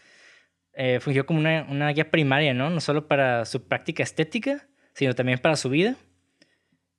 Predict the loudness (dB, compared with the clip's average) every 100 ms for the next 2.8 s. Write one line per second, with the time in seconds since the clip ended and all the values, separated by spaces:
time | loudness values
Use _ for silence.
0 | _ _ -2 0 2 4 4 2 2 4
1 | 4 2 0 0 -2 0 -2 2 2 4
2 | 2 0 -2 -2 -4 -4 -10